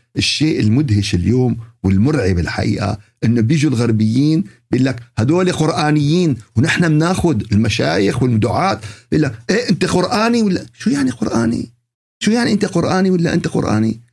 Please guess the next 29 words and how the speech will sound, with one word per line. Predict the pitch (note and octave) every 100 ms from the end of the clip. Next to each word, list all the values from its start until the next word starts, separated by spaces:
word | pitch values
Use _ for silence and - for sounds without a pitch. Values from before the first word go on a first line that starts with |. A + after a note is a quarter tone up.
| _ -
ليش | D3+ F#3+
مين | B3 C4+
لا | B3+
يؤمن | A#3 G#3+ F#3+
فينا | F#3 G3 F#3
بالقرآن؟ | E3+ F3 F3 - A#2+ - - _ _ -
ليش | D#3 -
مين | F3 A3 A#3+
فينا | - A3+ G#3 F3+
لا | F#3+
يهتدي؟ | F#3+ F#3 E3+ E3 D3+
ليش | - D#3+ -
مين | A3+ A#3
فينا | - B3 A3+
ما | F#3 F3 - - _
يسير؟ | D#3 D#3 A3 C4 C4 - _ _ _ -
ولكن | A2 E3 G3 F3+ B2+ - _ -
بدكم | F#2 C#3 C3
تقولوا | A2+ D#3 F3+
على | E3+ D3
فئة | A2+ D#3+ D#3
معينة، | C3+ G2+ F3+ F#3 E3 C3+
ضلت | B2+ F#3 G3
تقولوا: | F#3+ D#3+ E3+
"يا | D#3+ C#3
أخي، | D#3+
هدول | D3+ F3+ G3 F3+
رافضين | D#3+ C3+ F#3+ F#3
للسنة"، | C#3 - C#3+ B2